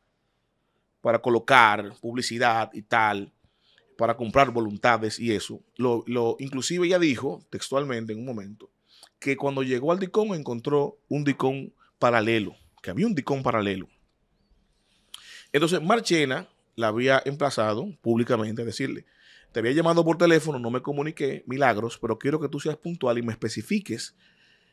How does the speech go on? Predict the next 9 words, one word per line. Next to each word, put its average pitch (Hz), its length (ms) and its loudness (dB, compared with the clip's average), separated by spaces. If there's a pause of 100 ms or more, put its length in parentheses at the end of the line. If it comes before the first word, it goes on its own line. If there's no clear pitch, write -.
(120)
a - 140 -2
qué 208 100 0
te 208 120 -4
refieres 127 460 -2
con 117 160 -6
un 123 140 -6
dicom 117 360 -4
paralelo". 131 420 -2 (720)
Y 262 320 2